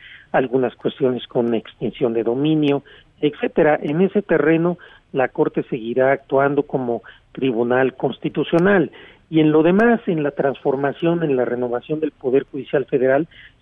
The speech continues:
seguiremos profundizando las líneas que ya tenemos muy bien trazadas, en las cuales hemos avanzado mucho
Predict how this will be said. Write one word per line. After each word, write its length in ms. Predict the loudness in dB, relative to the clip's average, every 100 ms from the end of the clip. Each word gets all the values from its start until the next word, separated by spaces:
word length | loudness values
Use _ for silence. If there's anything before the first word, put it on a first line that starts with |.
| -4
seguiremos 520 | 2 4 4 4 0
profundizando 880 | -2 -6 -2 -4 -4 0 2 4 2
las 200 | 2 0
líneas 420 | -4 -2 0 0 -2 -16 -20 _ _
que 420 | 0 2 2 0
ya 240 | 0 0 2
tenemos 540 | 0 2 2 2 -2
muy 260 | -2 0 0
bien 280 | 0 -2 -2
trazadas, 720 | -4 -2 0 2 4 2 0 -12 -20 -8
en 140 | -4
las 160 | -2 -4
cuales 340 | 0 2 2 0
hemos 280 | -4 -4 -8
avanzado 560 | -6 -6 -4 -4 -4 -8 -20 -20
mucho 560 | -6 -2 -2 0 0 0